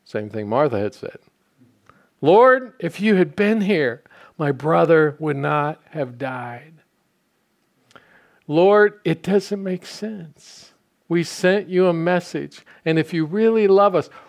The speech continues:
we sent the message, "The one whom you love is ill." It doesn't make sense that you didn't show up. It doesn't make sense. We know that you love us. We know that you're the Messiah, but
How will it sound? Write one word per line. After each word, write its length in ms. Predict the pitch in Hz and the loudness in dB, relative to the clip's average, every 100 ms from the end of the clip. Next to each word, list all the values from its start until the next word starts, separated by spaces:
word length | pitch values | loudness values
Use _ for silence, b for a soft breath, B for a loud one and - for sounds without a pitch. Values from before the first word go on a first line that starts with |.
| B | B
we 220 | 190 214 | 0 0
sent 360 | 185 - 226 220 | -2 0 0 2
the 80 | 202 | 0
message, 460 | 180 165 160 143 | 0 0 -2 -4
"The 100 | 156 | -2
one 340 | 160 175 202 190 | 0 2 2 -2
whom 360 | 156 202 196 | -4 -4 -2
you 240 | 185 190 180 | -2 -2 -2
love 480 | 180 214 220 202 170 | 0 2 2 0 0
is 340 | 180 170 160 - | 2 2 -2 -14
ill." 440 | 240 285 302 - _ _ _ _ _ _ _ _ _ _ _ _ - | -8 -6 -6 -10 _ _ _ _ _ _ _ _ _ _ _ _ -4
It 60 | 165 | 0
doesn't 320 | 226 214 214 | 2 2 2
make 180 | 214 202 | 2 0
sense 500 | - - 233 226 - | -8 -4 -2 -2 -2
that 160 | 190 165 | -6 -4
you 120 | 165 | -6
didn't 300 | 147 180 185 | 0 0 -2
show 400 | - 180 190 208 | -6 -4 -2 -4
up. 420 | 294 262 120 _ _ _ _ _ - | -6 -10 -14 _ _ _ _ _ -4
It 60 | |
doesn't 280 | 190 208 208 | 2 2 2
make 220 | 202 196 | 0 0
sense. 460 | - - - 226 - B B - | -4 -8 -2 -2 -4 B B -4
We 140 | 190 | -2
know 320 | 170 180 269 | 2 4 4
that 180 | 285 196 | 4 2
you 80 | 156 | 2
love 300 | 135 139 185 | 2 2 2
us. 200 | 220 - | -4 -2
We 140 | 180 | -4
know 300 | 160 180 233 | 0 0 2
that 200 | 233 202 | 0 0
you're 120 | 185 | -2
the 80 | 170 | -2
Messiah, 380 | 165 156 175 175 | -6 -4 0 0
but 240 | 160 175 | 0 -4